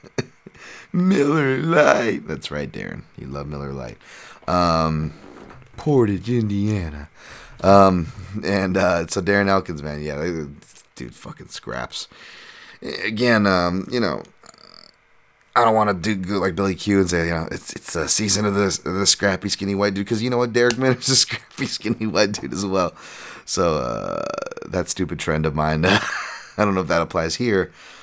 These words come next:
but favorites going to underdogs, the, the value argument alone, I could rest my case on. But, um, stylistically, uh, I actually like this for Elkins. He's the better wrestler and the more reliable fighter in the small cage, ultimately.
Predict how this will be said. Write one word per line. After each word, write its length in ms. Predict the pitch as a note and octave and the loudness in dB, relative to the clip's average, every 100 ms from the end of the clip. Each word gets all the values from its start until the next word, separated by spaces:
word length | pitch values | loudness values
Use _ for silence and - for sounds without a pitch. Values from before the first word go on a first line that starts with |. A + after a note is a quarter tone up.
| - - | -20 -6
but 460 | E2 A#2+ G2 E2+ - | 4 8 8 6 2
favorites 400 | G2 F#2+ G2 - | 0 2 0 -4
going 300 | F#2+ F#2 E2+ | -2 -2 -4
to 120 | - | -8
underdogs, 680 | E2 D#2 D2+ D2+ D2+ - - | -6 -6 -4 -6 -6 -10 -12
the, 260 | B1 D2+ E2 | -10 -8 -8
the 100 | D#2+ | -6
value 340 | E2 E2 E2 | -4 -4 -4
argument 420 | C#2 D#2 D#2 D2+ | -6 -8 -8 -8
alone, 440 | D2 D2+ C#2 C#2 - | -8 -8 -10 -12 -14
I 100 | - | -14
could 220 | D#2+ B1+ - | -14 -16 -14
rest 180 | D#2 D#2 | -10 -8
my 100 | D2 | -10
case 360 | C#2+ D#2 D2+ D2+ | -8 -6 -4 -6
on. 160 | D2 - | -8 -4
But, 300 | G2 G2+ - - - - - - _ - | 2 2 2 -8 -20 -20 -20 -20 _ -2
um, 220 | G2 F#2 | 0 0
stylistically, 960 | E2 G2+ G2+ G2 G2 F#2+ - E2+ D#2+ - | 2 6 6 6 0 -4 -10 -10 -10 -12
uh, 300 | - E2 D2+ - | -8 -8 -8 -6
I 140 | F2+ | -6
actually 240 | F2 - F2 | -6 -6 -8
like 140 | D2+ | -8
this 100 | D#2 | -10
for 140 | - | -10
Elkins. 640 | B1+ E2+ - D#2 D2+ - - E2+ - | -8 -8 -8 -10 -8 -10 -10 -12 -12
He's 240 | F#2 F#2+ | -10 -8
the 100 | E2 | -6
better 220 | E2 F#2 | -2 0
wrestler 400 | E2+ F2 - G2+ | 0 -2 -4 -4
and 80 | F#2+ | -4
the 60 | F2 | -4
more 180 | E2+ E2 | -4 -4
reliable 460 | D2+ D#2 D#2+ D#2+ | -4 -4 -6 -8
fighter 300 | - D#2 D2+ | -8 -6 -6
in 80 | D2 | -8
the 60 | C2+ | -10
small 300 | - C#2+ C#2+ | -8 -10 -10
cage, 380 | - C#2 D2 - | -12 -12 -12 -12
ultimately. 640 | B1+ - D#2 D2 D#2 | -12 -8 -8 -8 -10